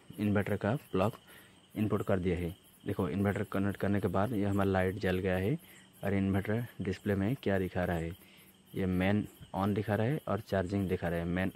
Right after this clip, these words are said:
इस इन्वर्टर अभी on नहीं है, यानी कि करंट जाने के बाद ये नहीं चलेगा। देखो हम इन्वर्टर on कर दिया है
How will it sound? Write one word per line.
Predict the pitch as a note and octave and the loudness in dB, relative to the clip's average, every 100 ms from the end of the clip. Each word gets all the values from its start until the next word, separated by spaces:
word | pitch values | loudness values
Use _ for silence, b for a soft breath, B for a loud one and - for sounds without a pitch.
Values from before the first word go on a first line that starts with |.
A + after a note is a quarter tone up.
| G2 | -4
इस | F#2+ - - B B B B | -6 -8 -20 B B B B
इन्वर्टर | G#2+ G#2 G#2 | 0 2 4
अभी | G#2 G#2+ B2+ - | 2 2 -2 -2
on | F#2 G#2+ | 0 2
नहीं | G2 F#2 | 2 2
है, | E2 D2 - B B B B - | -2 -4 -10 B B B B -6
यानी | G2 G2 | -2 0
कि | B2 C3 | 0 0
करंट | - G2+ | 0 2
जाने | G#2 G#2 | 2 2
के | G2 G2+ | 2 2
बाद | G2 A#2 | 2 2
ये | A2 | 2
नहीं | G#2+ F#2+ | 2 0
चलेगा। | F2+ E2+ E2 D2+ - | -2 -2 -4 -6 -6
देखो | G2+ | 0
हम | G2 F#2+ - - | 0 0 -4 -4
इन्वर्टर | G2+ F#2+ F2+ F2+ - | 0 0 -2 -6 -4
on | F#2+ G2 | -2 0
कर | G2 | 0
दिया | F#2+ G2 | 0 2
है | G2+ D3 | 2 0